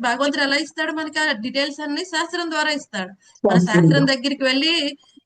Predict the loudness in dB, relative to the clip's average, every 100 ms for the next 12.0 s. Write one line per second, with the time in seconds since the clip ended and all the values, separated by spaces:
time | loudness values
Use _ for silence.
0 | -6 -2 0 -2 -4 -6 -6 -4 -4 -2
1 | -2 -2 -2 -4 -2 -2 0 0 0 -4
2 | -6 -6 -4 -4 -6 -4 -4 -4 -2 0
3 | 0 0 0 -2 -4 -6 -2 -2 -2 -8
4 | -8 -6 -8 -8 -10 -10 -10 _ _ -4
5 | -2 0 0 -2 -2 -2 -4 -4 -4 -4
6 | -4 -4 -6 -8 _ _ _ _ _ -2
7 | -2 0 0 0 0 -4 -4 -4 -4 -4
8 | -4 -4 -6 -4 -4 -4 -6 -6 -2 0
9 | -2 -4 -6 -8 -12 _ -6 -2 0 0
10 | 0 -6 -4 -2 -4 -6 -4 -4 -4 -6
11 | -8 -10 _ _ -8 -2 0 0 -2